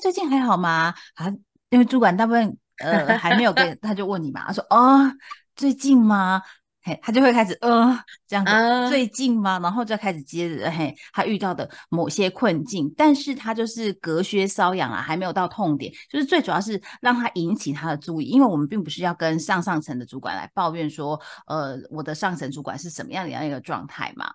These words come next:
Speaker 1: 嘿，通常是这样子，
Speaker 2: 对。
Speaker 1: 会比较安全一点，因为你这样有没有做 escalate？没有，是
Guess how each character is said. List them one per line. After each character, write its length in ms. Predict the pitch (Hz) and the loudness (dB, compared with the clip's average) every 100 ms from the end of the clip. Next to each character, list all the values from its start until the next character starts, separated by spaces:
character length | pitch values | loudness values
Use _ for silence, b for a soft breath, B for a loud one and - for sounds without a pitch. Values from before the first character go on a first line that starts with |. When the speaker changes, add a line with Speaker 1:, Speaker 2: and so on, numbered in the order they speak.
| _ - | _ -18
Speaker 1:
嘿， 100 | - | -14
通 180 | 226 220 | -8 -4
常 80 | - | -4
是 120 | - - | -4 -4
这 60 | - | -4
样 160 | - | -4
子， 80 | 147 | -6
Speaker 2:
对。 60 | 190 | -6
Speaker 1:
会 120 | 220 | -8
比 100 | 135 | -4
较 220 | 170 156 B B B - | -4 -4 B B B -8
安 240 | 165 170 | -6 -6
全 280 | - 151 143 | -8 -10 -8
一 120 | 160 | -10
点， 200 | 139 - | -10 -6
因 120 | 226 | -2
为 80 | 247 | 0
你 120 | 165 | -2
这 140 | 151 196 | -4 -4
样 140 | 180 | -4
有 80 | 151 | -6
没 100 | 160 | -6
有 40 | |
做 120 | 170 135 | -6 -6
escalate？ 380 | 165 - 123 | -8 -10 -10
没 220 | 151 170 214 | -6 -4 -4
有， 180 | 170 | -4
是 400 | 151 - 233 175 | -6 -10 -8 -8